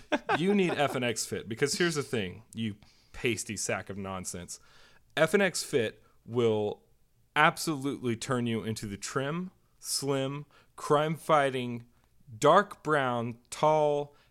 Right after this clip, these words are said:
handsome machine that you need to be to finally make an account on Right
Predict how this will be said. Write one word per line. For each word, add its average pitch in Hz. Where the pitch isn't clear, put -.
handsome 185
machine 143
that 123
you 123
need 123
to 110
be 98
to 117
finally 135
make 123
an 131
account 113
on 107
Right 110